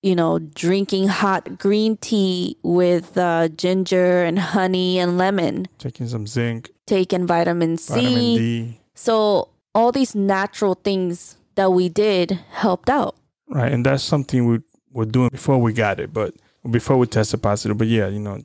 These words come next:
Speaker 2: trying to take care of ourselves.
Speaker 1: And that's something that they don't talk about. And if people have tried to talk about it, they get shut down.
Speaker 2: They sure did.
Speaker 1: So I think that's what the media should tell people, that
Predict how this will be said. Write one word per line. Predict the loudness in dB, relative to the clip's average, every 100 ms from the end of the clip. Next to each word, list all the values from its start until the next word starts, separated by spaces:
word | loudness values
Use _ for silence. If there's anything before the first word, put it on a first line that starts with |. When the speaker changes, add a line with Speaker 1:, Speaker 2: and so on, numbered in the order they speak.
| -6
Speaker 2:
trying | 0 0
to | 0
take | -2 -2
care | 0 0
of | -2
ourselves. | -4 0 0 -2 -8 _ -4
Speaker 1:
And | -2
that's | 0
something | 0 0 0
that | 2
they | 2
don't | 2
talk | 0 0
about. | 0 0 -2 0
And | 0 2
if | 0 0 -12 -20 _
people | -4 0 0 0
have | 0 -2
tried | -6 -4 -2 0 2 2 2 0 0 -4 _
to | -2
talk | 0 0 0
about | 0 2 2 2
it, | 2
they | 0
get | 0 0 -2
shut | -6 -2
down. | 0 0 -2 -10 _ _ -12
Speaker 2:
They | -10
sure | -8 -4 -2
did. | 0 -2 -2 -8 -6
Speaker 1:
So | 0 2
I | 2
think | 0 0
that's | 0 2
what | 0 2
the |
media | 0 2 2 0
should | 0 -2 -2 -6 -12
tell | 0 2 2
people, | 0 -2 0 2 0 0 -8 _ -2
that | 0 0 -2